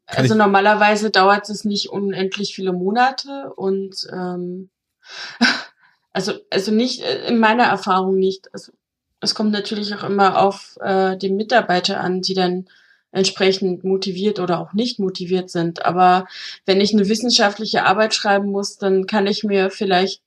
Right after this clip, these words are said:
Speaker 1: denken, dass ich da ein paar Wochen vorher anfrage und nicht, äh, zwei Wochen vor Abgabe und mich dann wundere,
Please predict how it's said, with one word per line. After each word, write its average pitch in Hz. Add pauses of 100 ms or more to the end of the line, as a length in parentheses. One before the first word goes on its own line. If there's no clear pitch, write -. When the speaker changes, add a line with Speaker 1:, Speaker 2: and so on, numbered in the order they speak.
(120)
Speaker 1:
denken, 226
dass 202
ich 196
da 190
ein 190
paar 196
Wochen 196
vorher 214
anfrage 190 (640)
und 202
nicht, 220
äh, 190
zwei 196
Wochen 202
vor 196
Abgabe 165 (360)
und 196
mich 196
dann 180
wundere, 185